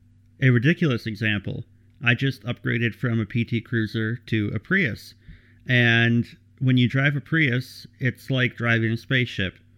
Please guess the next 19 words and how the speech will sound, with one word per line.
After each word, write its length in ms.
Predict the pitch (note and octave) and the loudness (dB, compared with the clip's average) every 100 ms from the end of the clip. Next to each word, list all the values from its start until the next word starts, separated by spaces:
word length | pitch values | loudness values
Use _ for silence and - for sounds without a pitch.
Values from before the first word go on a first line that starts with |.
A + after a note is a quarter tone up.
| _ _ _ _ | _ _ _ _
And 760 | A2+ G#2 G2+ G2+ G#2 G2+ G2 G2+ - | 0 2 2 2 2 0 -2 -6 -12
you, 380 | A2 A2+ A2+ A2 | -2 2 2 2
uh, 380 | G#2 G2+ G2 G2 - | 0 0 0 -4 -10
you 280 | - A#2 B2 | -14 -2 2
have 240 | B2+ D3 D3 | 4 2 0
to 240 | C#3 C3 | 0 0
pretty 160 | - D3 | 0 2
much 220 | C#3 C3 | 2 2
have 160 | C#3 A#2+ | -2 0
a 60 | |
lesson 500 | A#2 A2+ C#3 - B2+ | 0 0 -2 0 0
in 120 | A2 A2 | 2 -2
how 120 | A2+ | -2
to 80 | A2+ | -4
put 240 | - - | -6 -8
the 60 | A#2+ | -6
car 320 | A#2+ A#2 G#2+ | -2 -2 -2
in 160 | G2+ | -2
gear. 420 | G2 A2 G#2 F#2 | 0 0 0 -4